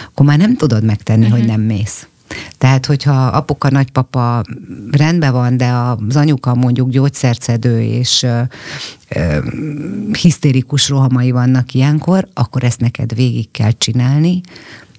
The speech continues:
Speaker 1: Ha nem akarod, hogy a másik három, ö,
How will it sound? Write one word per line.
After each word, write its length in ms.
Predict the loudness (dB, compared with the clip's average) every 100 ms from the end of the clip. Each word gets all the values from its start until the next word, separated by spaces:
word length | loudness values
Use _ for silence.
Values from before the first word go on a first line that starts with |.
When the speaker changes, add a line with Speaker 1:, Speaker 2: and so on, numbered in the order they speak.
| _ -6
Speaker 1:
Ha 160 | -2
nem 200 | 0 2
akarod, 420 | 0 2 2 0
hogy 200 | 0 0
a 80 | 2
másik 460 | 2 2 2 -2 -2
három, 560 | 0 2 2 2 2 -2 -6 -16 -18 _ -12
ö, 180 | 0 2